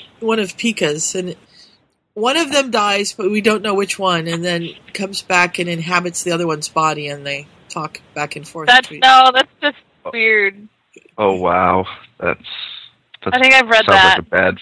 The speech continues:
Speaker 3: fic.
Speaker 1: It's actually kind of fun.
Speaker 3: Okay.
Speaker 2: It sounds like fun, but it, it, it sounds like not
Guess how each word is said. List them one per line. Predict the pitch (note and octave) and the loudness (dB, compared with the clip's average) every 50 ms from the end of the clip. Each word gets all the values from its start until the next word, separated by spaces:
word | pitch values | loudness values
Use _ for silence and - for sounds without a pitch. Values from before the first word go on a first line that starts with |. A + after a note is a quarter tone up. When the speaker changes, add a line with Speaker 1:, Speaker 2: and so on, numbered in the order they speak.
| - | -4
Speaker 3:
fic. | - - G2 - _ _ _ - - - - - - | -4 -4 -4 -4 _ _ _ -16 -14 -14 -12 -10 -8
Speaker 1:
It's | - D4+ - - F4+ - | -6 -4 -4 -4 -2 -2
actually | E4+ E4+ E4+ - - E4+ C#4 | -2 -4 -4 -4 -6 -6 -6
kind | A3+ - - G3+ E3 | -6 -8 -8 -6 -6
of | E3 E3+ | -8 -10
fun. | - - F#3 D3 C3+ C3+ D#3+ E3+ _ _ _ _ _ _ _ _ - | -10 -12 -10 -10 -12 -12 -14 -20 _ _ _ _ _ _ _ _ -8
Speaker 3:
Okay. | - D3+ - - G#2 G2+ G#2+ B2 | -8 -4 0 2 4 4 4 2
Speaker 2:
It | - C#4+ - | 0 0 2
sounds | D#4+ D4+ D#4 D#4 | 4 4 4 4
like | E4 D#4+ - - _ _ | 0 -4 -4 -6 _ _
fun, | C#4 C4+ C4+ B3+ A#3+ | -10 -8 -6 -4 -2
but | A#3 A3 | 0 0
it, | F3+ D3 | 0 0
it, | - A3+ A3+ - _ | 0 -2 -2 -2 _
it | - A3 A3 G#3+ - | 0 0 0 0 2
sounds | A#3+ A3 G#3 G#3+ A3 G#3+ | 2 2 2 2 -2 -4
like | G#3+ G#3 G#3+ | -6 -6 -4
not | A3+ G3+ F#3 F#3 - | -2 -2 -2 -2 -4